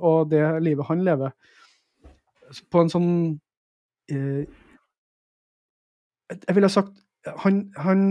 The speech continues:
det peker seg ikke ut sånn når du f-, hører stemmen første gangen, for eksempel, at, eh, "Oi, det her var en spennende stemme", eller noe sånt. Men jo mer jeg blir kjent med stemmen hans, jo mer tenker jeg, "Åh, det her er jo unikt." Han synger jo på en veldig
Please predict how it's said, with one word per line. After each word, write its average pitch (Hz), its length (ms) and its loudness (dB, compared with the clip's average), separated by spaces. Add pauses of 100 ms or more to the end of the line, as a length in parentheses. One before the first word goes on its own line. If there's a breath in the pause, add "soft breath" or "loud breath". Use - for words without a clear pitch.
(360)
det 175 80 -12
peker 202 400 0
seg 156 160 -2
ikke 214 240 0
ut 202 80 -14
sånn 196 300 2
når 196 120 4
du 196 80 0
f-, 175 140 -16
hører 190 200 2
stemmen 165 300 0
første 226 220 -2
gangen, 175 160 2
for 185 80 -2
eksempel, 160 320 -2
at, 165 120 -4
eh, 170 160 0
"Oi, 214 220 -2
det 185 80 -4
her 240 140 0
var 277 80 0
en - 80 -4
spennende 180 340 2
stemme", 180 300 -2
eller 147 160 -2
noe 170 80 -4
sånt. 160 160 -6 (560 soft breath)
Men 196 100 4
jo 220 80 6
mer 220 240 6
jeg 220 140 4
blir 220 100 2
kjent 240 400 2
med 233 300 4
stemmen 180 260 4
hans, 214 160 0
jo 233 80 4
mer 214 160 4
tenker 185 200 0
jeg, - 40 -16
"Åh, 202 180 -2 (200)
det 151 100 -2
her 208 140 2
er 208 80 6
jo 208 100 2
unikt." 202 380 2
Han 196 100 2
synger 170 360 2
jo 196 40 0
på 226 140 0
en 208 100 -6
veldig 208 280 0